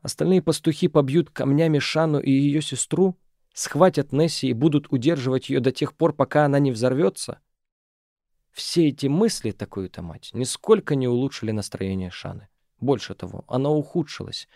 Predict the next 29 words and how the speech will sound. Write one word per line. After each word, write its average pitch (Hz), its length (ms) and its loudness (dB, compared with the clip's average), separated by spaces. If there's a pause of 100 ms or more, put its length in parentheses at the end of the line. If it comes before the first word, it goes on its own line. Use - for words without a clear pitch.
(120)
Теперь 151 300 -2
ей 139 100 0
казалось, 131 440 -2
что - 200 -4
её 135 140 2
беспокойство 131 680 -4
несётся 110 440 -6
со 120 120 -6
скоростью - 540 -4
по 110 80 -6
встречной 113 500 -4
полосе. 87 500 -10 (840)
Но 117 120 -6
тут 170 220 2
девушка 139 400 0
вспомнила, 139 560 0
как 127 200 -4
накануне 135 420 -2
вечером 131 400 -2
сидела 127 480 0
рядом 123 260 -4
с - 140 -12
Аравом. 98 480 -4 (1120)
Вспомнила 151 480 0
то, 185 160 -2
что - 240 -6
он 151 140 -4
ей 143 160 -4
сказал. 123 560 -8